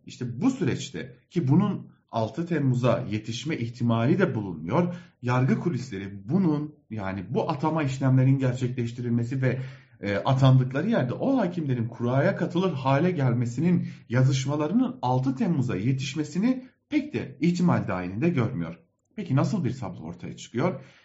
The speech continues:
İşte atanan isimler hem bulundukları yerlerde hem de atandıkları yerlerde hiçbir şart ve koşulda kura işlemine katılamayacaklar. Buna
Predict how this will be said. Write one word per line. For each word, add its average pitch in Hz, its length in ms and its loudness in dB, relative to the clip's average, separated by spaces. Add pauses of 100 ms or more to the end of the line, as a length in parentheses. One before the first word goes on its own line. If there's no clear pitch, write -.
(140)
İşte - 440 -16
atanan 117 360 0
isimler 113 600 -2 (280)
hem 156 540 0
bulundukları 107 560 -2
yerlerde 214 680 0 (180)
hem 262 240 2
de - 40 -4
atandıkları 135 640 -2
yerlerde 104 680 -6 (140)
hiçbir 220 400 4
şart 117 400 -2
ve 95 80 -8
koşulda - 840 -2 (100)
kura 147 480 0
işlemine 104 500 -4
katılamayacaklar. 87 920 -8 (560)
Buna 135 540 2